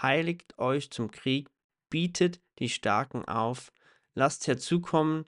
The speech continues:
und hinaufziehen alle Kriegsleute.“ Und dann Vers elf bis dreizehn: „Eilt und kommt alle Völker ringsum und versammelt euch, dorthin führe du hinab her deine Starken.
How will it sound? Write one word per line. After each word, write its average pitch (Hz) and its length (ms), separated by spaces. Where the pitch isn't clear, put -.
und 135 80
hinaufziehen 139 920
alle 139 260
Kriegsleute.“ - 960
Und 113 80
dann 110 160
Vers 107 220
elf 120 260
bis - 180
dreizehn: 123 580
„Eilt 185 360
und 170 120
kommt 175 340
alle 120 220
Völker 123 500
ringsum 120 540
und 143 100
versammelt 165 480
euch, 107 340
dorthin 160 680
führe 165 800
du 139 140
hinab 117 420
her 123 300
deine 107 280
Starken. 104 600